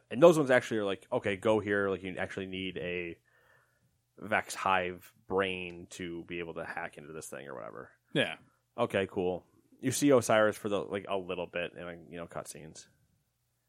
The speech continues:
Speaker 1: of, like, what's going on with him. You see the, the cutscene where he's in what looks like the first raid from D one.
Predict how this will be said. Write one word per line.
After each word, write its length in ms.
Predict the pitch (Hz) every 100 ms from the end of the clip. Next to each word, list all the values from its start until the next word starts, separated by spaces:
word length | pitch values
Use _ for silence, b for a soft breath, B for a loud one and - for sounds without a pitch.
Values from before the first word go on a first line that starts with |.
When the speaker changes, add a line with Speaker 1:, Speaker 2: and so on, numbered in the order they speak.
| _ _ _ _
Speaker 1:
of, 140 | 87 85
like, 140 | 85
what's 220 | 90 90
going 200 | 98 90
on 200 | 87 82
with 140 | 71 -
him. 180 | 67
You 80 | 76
see 140 | - 117
the, 240 | 98 76
the 160 | 98 92 - _ _ -
cutscene 380 | 107 - 95 95
where 260 | 90 85 - _ _
he's 240 | - 95
in 460 | - 107 101 95 90 - _ _
what 180 | 104 80
looks 220 | 104 - 107
like 220 | 92 -
the 160 | 92 85
first 360 | - 104 -
raid 220 | 92 92
from 160 | - 92
D 140 | 87
one. 320 | 82 78 90